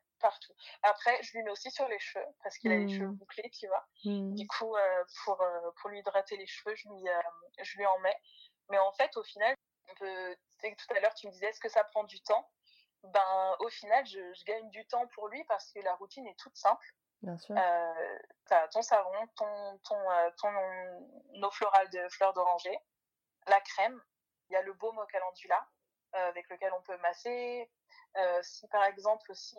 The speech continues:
Speaker 1: euh, quand il était tout petit, il a une, euh, comment ça s'appelle ? Une poussée d'eczéma. Et donc du coup, euh, pour l'apaiser, tu vois, dans le bain, je lui mettais du,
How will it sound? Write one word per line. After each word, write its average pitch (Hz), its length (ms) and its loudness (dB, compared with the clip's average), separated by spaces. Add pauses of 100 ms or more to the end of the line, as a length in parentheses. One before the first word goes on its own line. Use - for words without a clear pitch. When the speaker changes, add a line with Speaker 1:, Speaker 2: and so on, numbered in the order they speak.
(140)
Speaker 1:
euh, 185 200 4 (440)
quand 202 100 -4 (140)
il 202 60 -10
était 196 220 -10 (160)
tout 262 100 -6
petit, - 520 -10
il 196 100 0
a 180 100 4
une, 202 220 -6
euh, 180 360 2 (1120)
comment 170 180 -6
ça - 100 -20
s'appelle ? - 240 -10 (480)
Une 214 120 -6
poussée 233 280 -2
d'eczéma. 202 480 2 (500)
Et 214 140 -4
donc 196 220 -4
du 190 140 -18
coup, 285 440 -2
euh, 185 360 4
pour 214 140 0
l'apaiser, 196 440 0
tu - 160 -16
vois, 226 140 4
dans 208 120 2
le 180 80 -8
bain, 240 200 4
je 254 100 -12
lui 202 60 -20
mettais 190 300 -10
du, 185 420 -20